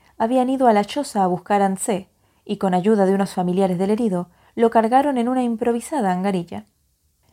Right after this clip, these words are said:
El muchacho ardía de fiebre, pero se dispuso a colaborar cuando su madre le explicó lo ocurrido esa tarde. Lo colocaron en un lugar visible, y con voz débil, pero clara, arengó a sus compañeros, incitándolos a sublevarse.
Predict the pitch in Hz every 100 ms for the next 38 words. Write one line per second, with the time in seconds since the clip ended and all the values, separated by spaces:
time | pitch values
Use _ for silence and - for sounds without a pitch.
0 | - 196 190 196 196 233 233 220 190 196
1 | 202 180 165 180 175 165 165 _ _ _
2 | _ - 208 214 214 208 269 - 240 220
3 | 202 185 196 233 226 _ _ - 214 202
4 | 208 220 262 247 214 - 196 208 262 254
5 | 233 247 262 196 - 175 170 165 165 _
6 | _ _ _ _ _ - 196 196 196 185
7 | 226 220 196 214 208 202 202 196 190 170
8 | 175 170 _ _ _ - 185 175 180 185
9 | 208 196 175 165 - 175 175 196 190 165
10 | 165 _ _ _ - 202 196 196 233 240
11 | 240 233 202 202 220 180 170 190 185 190
12 | 254 240 190 185 185 185 175 170 165 -
13 | 165